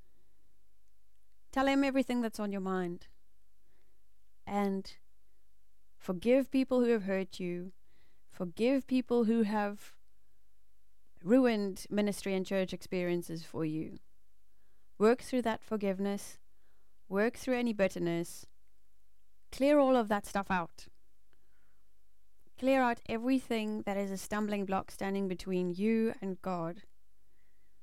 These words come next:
And when you've done that, ask the Holy Spirit to revive your first love for him. Revive your love for the Word.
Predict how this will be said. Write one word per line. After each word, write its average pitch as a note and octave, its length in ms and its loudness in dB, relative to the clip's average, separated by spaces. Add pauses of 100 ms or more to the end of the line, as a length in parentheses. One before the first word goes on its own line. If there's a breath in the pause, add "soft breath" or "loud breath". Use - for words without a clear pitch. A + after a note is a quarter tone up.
(800)
And F3+ 240 0
when G3 160 0
you've F#3+ 240 -2
done G#3 200 2
that, G3 460 -2 (2000)
ask C#4 240 0
the A3+ 80 0
Holy G#3 240 0
Spirit G#3 380 -2
to G#3+ 160 0
revive F#3+ 640 0 (120)
your F#3 340 2
first F3+ 420 0
love F3 220 -4
for F#3 120 -2
him. F3 300 -2 (1400)
Revive F#3+ 680 4 (200)
your G3 200 2
love G3 320 2
for G3+ 160 -2
the F#3+ 100 4
Word. F3+ 400 2